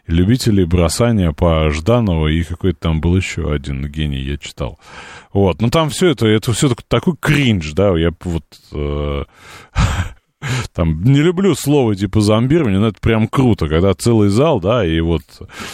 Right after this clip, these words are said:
мужчина убедительно рассказывает про мочу, мозги и про то вот, что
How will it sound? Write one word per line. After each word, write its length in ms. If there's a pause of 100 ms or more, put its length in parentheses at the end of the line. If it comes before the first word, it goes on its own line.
(140)
мужчина 460
убедительно 580
рассказывает 640
про 480
мочу, 420
мозги 840
и 40
про 220
то 160
вот, 260
что 380